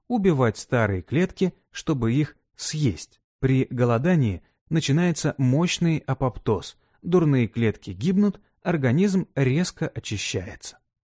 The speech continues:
В этом, собственно, и заключается целебный эффект голодания. А параллельно мы вводим стволовые клетки для замены убитых. Их растаскивает по организму, и везде начинают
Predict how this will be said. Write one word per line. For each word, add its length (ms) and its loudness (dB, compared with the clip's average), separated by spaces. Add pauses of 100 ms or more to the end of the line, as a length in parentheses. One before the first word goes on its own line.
(220)
В 200 -2
этом, 380 0
собственно, 720 -2 (300)
и 260 0
заключается 1000 0 (220)
целебный 640 2
эффект 500 -4 (100)
голодания. 680 -2 (420)
А 180 2
параллельно 640 2 (260)
мы 240 4
вводим 640 2
стволовые 640 -2
клетки 540 -4
для 220 0
замены 520 0
убитых. 540 -6 (560)
Их 240 -2
растаскивает 880 0
по 140 0
организму, 680 2 (200)
и 180 2
везде 520 0
начинают 680 0